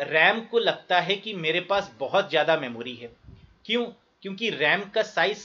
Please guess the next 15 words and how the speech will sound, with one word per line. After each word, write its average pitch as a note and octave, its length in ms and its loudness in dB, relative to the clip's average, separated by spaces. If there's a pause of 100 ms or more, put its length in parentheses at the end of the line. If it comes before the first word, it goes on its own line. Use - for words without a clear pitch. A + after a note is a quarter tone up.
(100)
कम G#3 160 2
होने F3 340 -4
पर C3 240 -2
भी E3+ 300 -10 (300)
RAM E3 440 4 (380)
काफ़ी F3+ 400 2
सारी G3+ 420 0
space F#3 440 -6 (100)
उधार D#3 380 4
मांग E3+ 240 0
लेती D3+ 340 -6
है F3+ 180 0
hard B2 300 -4
disk D3 220 -10
से, E3 200 -14